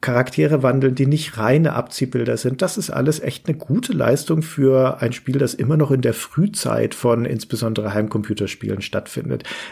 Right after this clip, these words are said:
Nicht in der Ursuppe, na, wir reden über die achtziger Jahre, eine Zeit, wo massenhaft sehr gute Text-Adventures zum Beispiel schon existieren,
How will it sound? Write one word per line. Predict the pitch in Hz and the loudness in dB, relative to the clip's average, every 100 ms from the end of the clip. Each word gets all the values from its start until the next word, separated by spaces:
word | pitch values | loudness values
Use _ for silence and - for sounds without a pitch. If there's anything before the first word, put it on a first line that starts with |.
| - | 0
Nicht | 139 170 - | 2 2 4
in | 175 139 | 4 4
der | 131 131 135 - | 4 2 0 0
Ursuppe, | 135 190 208 180 - 165 | 4 4 4 0 2 2
na, | 131 127 | 4 4
wir | 127 | 2
reden | 117 123 127 | 2 2 2
über | - | 0
die | 123 120 | 0 0
achtziger | 123 - 123 | -2 0 2
Jahre, | 113 110 | 4 4
eine | 123 104 | 2 0
Zeit, | - 104 113 | 2 2 2
wo | 113 | 0
massenhaft | 107 101 151 120 113 | 0 -2 0 0 -2
sehr | - 110 | -2 -2
gute | 113 135 107 | 0 0 -2
Text-Adventures | - - 151 - 110 - 104 | -4 -2 0 0 0 -2 -6
zum | - | -4
Beispiel | 107 104 - | -2 -2 -4
schon | 104 113 | -4 -4
existieren, | 117 - - - 131 120 | -4 -4 -6 -2 2 2